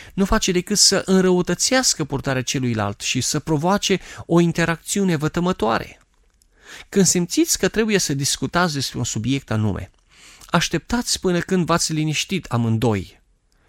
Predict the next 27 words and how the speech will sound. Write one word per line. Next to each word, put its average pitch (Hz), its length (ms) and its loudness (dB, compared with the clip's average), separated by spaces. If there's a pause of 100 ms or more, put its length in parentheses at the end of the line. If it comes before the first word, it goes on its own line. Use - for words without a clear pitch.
(320)
Dacă 165 260 4
problema 226 380 2
este 190 220 0
gravă, 151 480 0 (400)
poate 240 260 2
fi - 140 -4
o 185 100 4
idee 156 300 4
bună 202 260 0
să 180 200 2
planificați 160 680 -2
o 139 40 0
ieșire 127 360 0
în 117 120 2
doi, 196 280 0 (320)
ca 151 140 0
să 147 140 2
puteți 160 360 -2
aborda 143 480 2
chestiunea 151 500 -2
într-un 135 280 -2
cadru 139 320 2
mai 151 160 0
intim. 220 400 -2 (540)
În 165 100 0
felul 294 320 4
acesta, 185 540 2